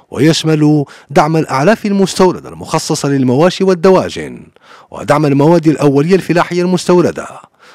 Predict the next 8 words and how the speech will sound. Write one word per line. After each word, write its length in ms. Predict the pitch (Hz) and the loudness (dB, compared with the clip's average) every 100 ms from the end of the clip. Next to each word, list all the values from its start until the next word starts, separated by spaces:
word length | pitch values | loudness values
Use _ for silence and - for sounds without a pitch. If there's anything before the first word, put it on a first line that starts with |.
| _ | _
بغية 680 | 117 175 165 156 - 151 139 - _ | 2 4 4 2 0 0 -2 -6 _
خفض 300 | - 233 208 | -2 0 0
كلفة 300 | 196 185 165 165 | 0 0 0 -2
إنتاج 500 | 143 151 156 190 185 | -2 0 2 2 2
مجموعة 560 | 160 107 165 156 156 151 156 180 190 - - | -2 0 2 2 0 0 0 0 -2 -10 -6
من 100 | 151 | 0
الخضر 460 | 156 127 214 208 196 | 2 2 2 4 4
والفواكه 720 | 170 156 175 127 85 - 80 | 2 2 2 2 -2 -8 -12